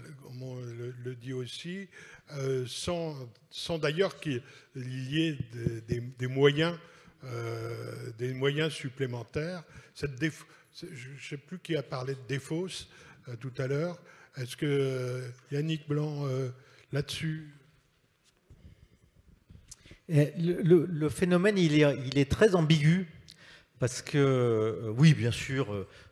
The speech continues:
Speaker 2: euh, ça a été mesuré, euh, les, les, les, le financement public des associations est massivement passé d'un système de subvention, c'est-à-dire de soutien, à un système de marché de délégation de services publics, c'est-à-dire d'achat de prestations. Ça, c'est incontestable. Seulement,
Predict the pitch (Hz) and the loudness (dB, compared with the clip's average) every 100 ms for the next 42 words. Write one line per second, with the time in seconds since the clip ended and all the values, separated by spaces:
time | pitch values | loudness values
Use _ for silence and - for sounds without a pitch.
0 | - 123 107 98 - 113 113 131 117 117 | -16 -10 -8 -10 -6 -4 -2 0 0 0
1 | 110 120 110 139 151 151 113 101 98 - | 0 0 2 4 4 4 2 -2 -6 -10
2 | 110 104 - 104 104 98 107 - 151 147 | -12 -14 -14 -12 -12 -12 -14 -8 -4 -2
3 | - - 139 - 120 135 127 110 104 - | -4 -6 -6 -6 -10 -6 -4 -4 -4 -6
4 | 101 101 - 147 113 120 - 131 127 131 | -8 -8 -6 -6 -4 -4 -4 -6 -4 -4
5 | 123 117 - 131 - - - - 117 - | 0 -2 0 -6 -6 -14 -20 -6 -4 -4
6 | - 135 107 104 - 104 110 98 185 - | -2 0 0 -4 -6 -6 -6 -4 -6 -4
7 | 113 98 101 95 - - - - 151 165 | -4 -4 -6 -8 -10 -8 -6 -2 -2 -2
8 | 165 - - - 117 - 117 - 131 131 | -8 -20 -18 -8 -6 -6 -8 -6 -6 -6
9 | 107 110 104 - - 127 110 101 98 - | -8 -8 -8 -8 -6 -6 -6 -4 -4 -6
10 | 135 - 95 101 - 123 165 156 95 110 | -10 -8 -10 -12 -16 -16 -12 -12 -8 -6
11 | 113 101 160 151 139 - 123 - 104 85 | -4 -4 -4 -4 -6 -6 -6 -8 -12 -16
12 | _ _ - 196 - - 185 185 160 143 | _ _ -4 -2 -2 -4 -4 -4 -6 -6
13 | - 107 90 90 - _ _ - _ _ | -8 -10 -10 -14 -20 _ _ -20 _ _
14 | _ _ - 202 214 214 175 123 | _ _ -2 0 2 4 4 0